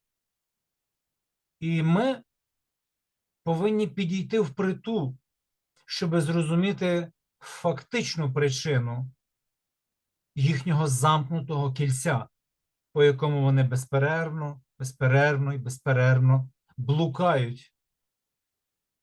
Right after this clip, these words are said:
Чому вони так ходять? Дозвольте мені сказати, що на сьогоднішній день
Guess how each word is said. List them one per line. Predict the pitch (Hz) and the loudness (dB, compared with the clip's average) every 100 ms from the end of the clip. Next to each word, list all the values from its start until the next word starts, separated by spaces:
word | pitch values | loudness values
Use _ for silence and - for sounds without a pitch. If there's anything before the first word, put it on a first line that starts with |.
| _ _ _ | _ _ _
Чому | - 202 226 185 127 - _ _ _ _ | -8 -4 -2 -2 -4 -8 _ _ _ _
вони | 131 131 131 | 2 4 2
так | 131 117 - _ _ _ | 0 -4 -6 _ _ _
ходять? | - 170 143 120 127 - _ _ _ _ _ _ _ _ _ _ _ _ _ _ _ _ _ _ _ _ | -12 -4 -4 -4 -8 -12 _ _ _ _ _ _ _ _ _ _ _ _ _ _ _ _ _ _ _ _
Дозвольте | 147 185 247 226 | -8 -4 -2 0
мені | 202 202 | 0 0
сказати, | 196 - 180 180 208 196 175 | -2 -2 -4 -2 -4 -2 -2
що | 131 - 175 175 170 170 | -2 -2 -2 0 0 -2
на | 175 170 | -4 -4
сьогоднішній | 165 196 202 190 143 180 175 | -2 -2 -2 -2 -6 -4 -4
день | 143 180 190 196 | -4 -4 -4 -6